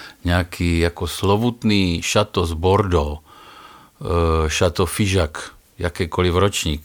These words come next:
který nejde v nákupu, eh, pff, u, <laughs> dováží to, myslím, dvě firmy tady do České republiky, nemusíme jmenovat, všichni známe, máme je rádi,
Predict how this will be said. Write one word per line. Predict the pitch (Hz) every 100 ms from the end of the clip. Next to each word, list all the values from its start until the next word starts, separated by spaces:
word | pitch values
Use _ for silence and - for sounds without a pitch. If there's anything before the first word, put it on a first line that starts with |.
| -
který | - 90 87
nejde | 87 98 110 90
v | 80
nákupu, | 87 90 - 82 - 92 87 - - - - - - - - _
eh, | - 98 85 76 73 98
pff, | - - -
u, | 80 82 80 78 90 - 131 - 95
<laughs> | 82 - - -
dováží | 92 90 90
to, | 87 87
myslím, | 85 - 80
dvě | 78 92
firmy | 110 101 101
tady | 101 98
do | 95
České | 107 90 -
republiky, | 95 - 92 87
nemusíme | 80 82 104 - 107 101
jmenovat, | 98 98
všichni | - - 95
známe, | 80 92 104 90
máme | 85 82 87 87
je | 90
rádi, | 95 104 117